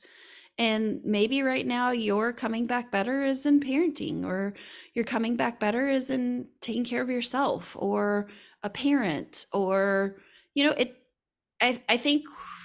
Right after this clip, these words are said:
in American culture, when we're so professionally focused, we forget that, like, there are seasons when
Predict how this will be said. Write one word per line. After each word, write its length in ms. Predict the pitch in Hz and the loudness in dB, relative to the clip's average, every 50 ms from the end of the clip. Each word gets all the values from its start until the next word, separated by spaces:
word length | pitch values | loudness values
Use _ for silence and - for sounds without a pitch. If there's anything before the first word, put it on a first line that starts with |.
| - _ | -6 _
in 500 | - 240 247 247 240 233 233 233 233 220 - - | 0 2 4 4 2 2 2 0 -2 -4 -2 -2
American 560 | 208 214 208 202 202 202 208 208 - 226 190 | 0 0 2 2 0 0 0 -2 -4 -6 -6
culture, 600 | - - 214 208 208 - - 233 214 208 202 196 | -4 -4 -6 -4 -4 -4 -2 -2 0 0 0 0
when 280 | 196 196 190 185 185 | 0 -2 -2 -2 -2
we're 200 | 180 180 170 175 | 0 0 0 -2
so 500 | 175 - - - 208 196 202 202 202 208 | -2 -4 -4 -2 -2 0 2 2 0 0
professionally 1000 | 208 - - 202 190 185 - - 185 185 208 - - 208 190 185 185 185 175 170 | -2 -4 -6 -6 -6 -6 -6 -6 -4 -4 -4 -4 -4 -4 -4 -4 -4 -4 -4 -4
focused, 880 | 170 - - - 156 175 165 - 262 285 302 294 - - - - - - _ - _ _ _ - - _ _ _ _ - | -6 -6 -4 -4 -4 -4 -2 -2 -2 0 -2 -2 -4 -6 -8 -10 -12 -14 _ -20 _ _ _ -20 -20 _ _ _ _ -4
we 140 | 226 240 | -2 -2
forget 460 | 247 240 247 240 220 214 - 320 - - | -2 0 0 -2 0 0 0 -2 0 0
that, 160 | 320 - - | -2 0 2
like, 240 | 208 208 196 196 - | 2 2 2 0 -4
there 480 | 208 202 220 233 254 294 320 311 - - | -2 2 4 4 4 4 4 2 2 2
are 140 | 233 226 | 2 2
seasons 760 | 214 - - 269 269 339 339 339 320 269 254 240 233 214 - | 0 0 0 2 2 2 2 0 0 0 2 2 0 -2 -2
when 540 | 220 220 214 208 202 202 208 208 208 - - | -2 0 0 2 2 2 2 2 0 -2 -8